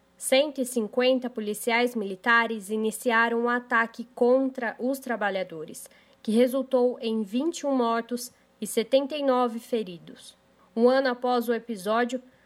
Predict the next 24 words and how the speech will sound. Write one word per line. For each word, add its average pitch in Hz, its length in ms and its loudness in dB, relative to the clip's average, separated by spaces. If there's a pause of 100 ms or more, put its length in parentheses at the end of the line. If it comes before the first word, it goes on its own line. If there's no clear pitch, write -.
(100)
mais 233 220 2
de 240 80 0
cem 294 320 -2
mil 302 260 -2
pessoas 262 800 0
fizeram 233 520 -2
um 214 60 -4
ato 226 440 2
em 202 140 -4
Brasília 220 760 -2
para 202 220 -4
denunciar 220 580 -2
a 226 80 -2
tragédia 233 760 -2 (340)
e 247 80 6
a 247 80 4
falta 262 440 4
de 220 160 -6
política 254 540 -2
de 240 140 -2
reforma 247 500 0
agrária 214 420 0
no 208 140 -8
país. - 600 -8